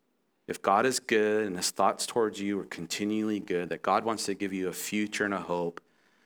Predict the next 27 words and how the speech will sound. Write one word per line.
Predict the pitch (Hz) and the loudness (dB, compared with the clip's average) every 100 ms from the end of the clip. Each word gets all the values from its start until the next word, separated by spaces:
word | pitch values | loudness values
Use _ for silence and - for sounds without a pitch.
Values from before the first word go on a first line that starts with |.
| _ - | _ -4
then | 98 92 | -2 -2
why | 95 101 110 120 120 | 2 6 6 6 4
did | 107 98 | 0 -2
this | 101 95 - | -2 0 -2
terrible | - - 107 101 101 | -2 0 2 2 0
thing | 95 95 85 | -2 -6 -4
happen | - 80 85 - | -4 -6 -10 -14
to | - | -16
me? | 50 _ _ _ _ _ _ _ _ _ _ _ _ _ _ - | -18 _ _ _ _ _ _ _ _ _ _ _ _ _ _ -2
Why | 107 117 120 120 | 4 8 8 8
is | 117 113 101 | 6 2 2
our | 98 | 2
family | 95 101 95 92 92 87 | 2 2 2 2 -2 -4
going | - 90 87 | -4 -4 -4
through | 85 - - - | -6 -12 -18 -20
this? | - - - - _ _ _ _ _ _ _ _ | -16 -12 -12 -14 _ _ _ _ _ _ _ _
Why | - 107 113 | 0 4 6
is | 123 123 | 4 2
there | 110 104 | 2 0
disease? | 104 98 87 92 87 80 78 | 0 -4 -4 -4 -4 -6 -8
And | 85 | -2
why | 95 117 | 2 2
is | 127 117 | 2 0
there | 107 | -2
death? | 98 - 78 78 - | -4 -6 -6 -6 -10
And | 92 | -8
why, | 95 107 | -2 0